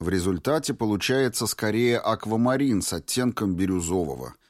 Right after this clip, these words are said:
Хрен эта краска продержится долго. Но хоть что-то, так? По пути к наружной двери, в каждом кармане по свежему сэндвичу,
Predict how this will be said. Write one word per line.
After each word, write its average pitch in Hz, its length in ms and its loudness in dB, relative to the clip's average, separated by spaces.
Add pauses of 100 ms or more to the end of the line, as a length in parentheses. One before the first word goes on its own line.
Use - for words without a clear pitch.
Хрен 123 420 0
эта 87 180 -2
краска 104 520 -2
продержится 90 720 -4
долго. 76 460 -8 (420)
Но 196 160 0
хоть 202 180 0
что-то, - 480 0 (120)
так? - 360 -2 (640)
По 87 80 -6
пути 101 340 -4
к - 100 -6
наружной 113 540 2
двери, 127 540 0 (320)
в - 40 -18
каждом 117 400 2
кармане 107 540 2
по 101 140 -4
свежему 101 540 0
сэндвичу, 120 800 0